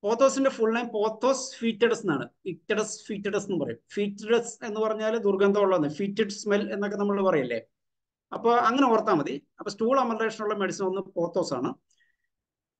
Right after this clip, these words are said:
അതുപോലെ തന്നെ, ആ, ഫ്ലാറ്റസ് അമൽട്രേഷൻ ഉള്ള medicines ഉണ്ടാവും. കാർബോവെജ്, lycopodium, അതെല്ലാം നിങ്ങൾക്ക് അറിയാലോ. ഈ flatulence, try ഫ്ലാറ്റുലൻസ് റെമഡിക്കാസ് പെടുന്ന ചൈനയില്ലേ, ചൈനയ്ക്ക് ഫ്ലാറ്റസ് അമൽട്രേഷൻ ഇല്ല. പകരം, ആ,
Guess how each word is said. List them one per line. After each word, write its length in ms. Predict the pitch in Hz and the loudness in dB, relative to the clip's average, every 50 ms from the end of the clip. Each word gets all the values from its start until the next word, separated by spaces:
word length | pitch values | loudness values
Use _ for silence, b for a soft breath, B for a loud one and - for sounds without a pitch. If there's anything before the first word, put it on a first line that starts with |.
| _ _ _ - - 359 | _ _ _ -18 -6 -2
അതുപോലെ 360 | - 262 - - 302 302 294 | 0 0 0 2 2 4 6
തന്നെ, 360 | 285 285 285 277 - - - _ _ _ _ 269 285 247 220 | 6 4 4 2 0 -2 -8 _ _ _ _ -6 -6 -4 -2
ആ, 540 | 220 220 220 220 220 220 220 220 214 208 196 | -2 0 0 0 0 0 0 -2 -2 -2 -4
ഫ്ലാറ്റസ് 840 | - - - - 220 214 220 226 233 262 254 - _ 320 - - 294 | -4 -6 -6 0 2 4 6 6 4 2 0 -2 _ -4 -2 0 0
അമൽട്രേഷൻ 380 | 269 254 240 247 247 240 240 | 0 2 0 0 0 0 -2
ഉള്ള 120 | 233 233 226 | -2 -2 0
medicines 400 | 220 202 180 - 196 - - 180 | -2 -2 -4 -4 -6 -2 -2 -2
ഉണ്ടാവും. 480 | 147 - 123 120 - _ _ _ - - | 0 0 -2 -6 -8 _ _ _ -6 0
കാർബോവെജ്, 720 | 202 196 196 202 196 - 208 208 214 220 214 190 175 202 | 2 2 2 2 0 -6 -8 -4 -2 -4 -4 -4 0 0
lycopodium, 760 | 220 214 214 214 202 202 - 214 202 - 202 208 185 170 175 196 | 0 2 2 0 0 0 0 -2 -2 0 -2 -2 0 0 -2 -2
അതെല്ലാം 240 | 196 208 208 214 | -2 -2 -2 -2
നിങ്ങൾക്ക് 260 | 214 214 214 208 202 220 | -2 -4 -6 -4 -2 0
അറിയാലോ. 440 | 214 208 202 185 151 135 135 156 | 0 2 2 2 2 0 0 -2
ഈ 100 | 175 180 | -4 -6
flatulence, 560 | 175 175 - 185 185 180 180 180 165 160 - - | -6 -2 0 0 0 2 0 -2 -4 -4 -4 -2
try 280 | 190 185 190 190 190 190 | 0 2 2 2 0 -2
ഫ്ലാറ്റുലൻസ് 800 | - - _ _ _ - 190 185 185 185 196 190 185 - - | -6 -12 _ _ _ -2 -2 -2 0 0 -2 -4 -4 -4 -4
റെമഡിക്കാസ് 460 | 190 185 185 180 175 190 185 185 - | -4 -4 -4 -6 -2 -4 -4 -4 -4
പെടുന്ന 240 | 202 196 190 185 208 | -6 -8 -6 -8 -8
ചൈനയില്ലേ, 720 | 208 - 208 190 208 214 214 262 254 202 160 151 170 - - - _ _ _ _ _ | -4 0 2 2 2 2 2 2 2 2 2 2 2 0 -2 -8 _ _ _ _ _
ചൈനയ്ക്ക് 280 | - 185 196 208 202 202 | 0 2 2 2 0 0
ഫ്ലാറ്റസ് 320 | 202 208 202 202 - 190 | 0 0 0 0 0 -2
അമൽട്രേഷൻ 400 | 202 190 185 180 185 175 - 190 | -2 -2 0 0 -2 -2 0 -2
ഇല്ല. 260 | 160 135 - - - - _ _ _ _ _ _ _ _ _ _ | 0 0 0 -2 -4 -10 _ _ _ _ _ _ _ _ _ _
പകരം, 440 | 190 185 190 208 233 294 311 330 - _ _ _ _ - | 0 2 2 2 2 2 0 -2 -4 _ _ _ _ -6
ആ, 120 | 180 170 | -4 -4